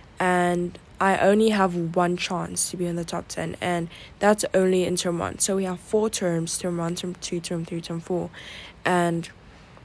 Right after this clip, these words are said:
they only announce who's in the top ten in term one. So it's either I get my New Year's resolutions done or I don't.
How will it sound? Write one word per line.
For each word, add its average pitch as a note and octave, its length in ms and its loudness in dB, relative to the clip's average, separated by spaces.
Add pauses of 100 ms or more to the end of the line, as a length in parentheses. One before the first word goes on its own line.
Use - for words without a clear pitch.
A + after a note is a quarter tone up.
(200)
they G3+ 180 12
only G#3 280 10
announce F#3 640 4
who's F#3 200 2
in F#3+ 120 2
the F3 80 0
top F3 240 -2
ten E3 420 -2
in F3 140 0
term E3+ 260 -2
one. F#3+ 260 -4 (500)
So F3 600 2 (1300)
it's F#3 220 0
either F#3+ 760 4 (240)
I E3 420 0 (480)
get G#3 200 4
my A3 120 4
New G3+ 180 2
Year's F#3 260 2
resolutions E3+ 760 -2 (100)
done E3+ 420 0 (1080)
or E3+ 300 2
I E3 140 -2
don't. D#3+ 440 -2